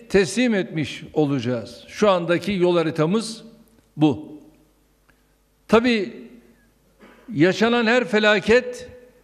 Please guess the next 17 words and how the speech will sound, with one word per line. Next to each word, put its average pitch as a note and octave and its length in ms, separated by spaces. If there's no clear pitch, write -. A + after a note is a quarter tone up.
bir F3+ 220
derstir. - 720
Ama F3+ 380
ne D3+ 120
yazık G#3 380
ki G3+ 80
ana F#3 180
muhalefetin F#3+ 680
başındaki E3+ 580
zat G3 560
beşinci G3 520
gün - 520
oraya G3 260
yapmış G3 460
olduğu E3+ 420
turistik F3+ 460
seyahatte E3+ 840